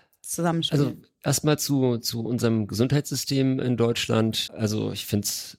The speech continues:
Speaker 2: wir haben ein großartiges Gesundheitssystem. Das ist aber auch ein Problem, <laughs> weil Innovation in einem System, wo man fast alles jederzeit kriegt oder mit einer gewissen Wartezeit kriegt, da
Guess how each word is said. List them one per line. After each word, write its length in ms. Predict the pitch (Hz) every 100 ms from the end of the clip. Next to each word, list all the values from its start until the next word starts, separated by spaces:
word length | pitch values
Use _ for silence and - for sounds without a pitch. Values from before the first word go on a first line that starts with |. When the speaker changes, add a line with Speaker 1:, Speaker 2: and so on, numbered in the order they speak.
| _
Speaker 2:
wir 140 | - 95
haben 240 | 98 95
ein 80 | -
großartiges 600 | - 113 127 101 107 98
Gesundheitssystem. 800 | 101 110 127 - 98 107 95 110 _ _ - - 143 -
Das 280 | 107 - -
ist 240 | - 131
aber 140 | 131
auch 80 | 127
ein 80 | 135
Problem, 520 | - 120 117 110 110 -
<laughs> 380 | - - 156 160
weil 440 | 131 110 175 156 -
Innovation 680 | 147 120 123 - 123 175
in 120 | 185 120
einem 80 |
System, 420 | 107 110 - 139 127
wo 60 |
man 260 | 113 120 113 - - -
fast 480 | - 131 - - 127
alles 340 | 143 143 -
jederzeit 680 | 127 135 120 - 117 107 -
kriegt 600 | - - - - - - _ - _ _
oder 240 | - 110 110
mit 400 | 110 113 107 110
einer 160 | 113 104
gewissen 280 | 104 107 101
Wartezeit 600 | 107 - 131 131 131 -
kriegt, 340 | 147 - - - - - - -
da 480 | 113 113 113 120